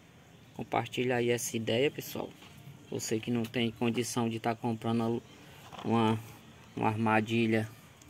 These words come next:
na loja, tá aqui, ó, solução bem, bem simples. Um pedaço de cano de cem.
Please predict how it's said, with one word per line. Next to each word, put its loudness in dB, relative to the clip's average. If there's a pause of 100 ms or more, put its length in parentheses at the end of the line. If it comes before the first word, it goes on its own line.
(880)
na 4
loja, 4 (840)
tá -6
aqui, 0
ó, 0 (340)
solução 0
bem, 2 (200)
bem 2
simples. -2 (680)
Um -2
pedaço 4
de -4
cano 2
de 0
cem. 0